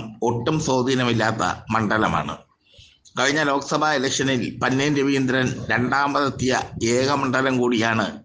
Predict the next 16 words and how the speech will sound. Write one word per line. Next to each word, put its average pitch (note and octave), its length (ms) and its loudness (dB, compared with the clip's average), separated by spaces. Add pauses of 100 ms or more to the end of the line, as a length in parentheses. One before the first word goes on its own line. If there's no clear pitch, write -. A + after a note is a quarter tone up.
പാറശാല A#2+ 600 0 (340)
എന്നുള്ളത് G#2+ 480 2 (200)
ശ്രദ്ധേയം. F#2+ 580 -2 (1300)
അതുകൊണ്ട് D#3+ 320 0
തന്നെ D3+ 260 0 (300)
പാറശാലയിൽ C#3 720 0 (120)
കഴിഞ്ഞ C#3 300 0
തവണ C3+ 180 0 (320)
മത്സരിച്ച B2 480 0 (800)
കരമന C#3 540 -2 (440)
ജയനെ B2+ 400 0 (800)
വീണ്ടും D3+ 340 2
മത്സരിപ്പിക്കാനാണ് A2+ 920 0 (300)
രാജീവ് B2+ 400 2
ചന്ദ്രശേഖറുടെ G#2+ 760 0 (260)
തീരുമാനം. G#2 540 0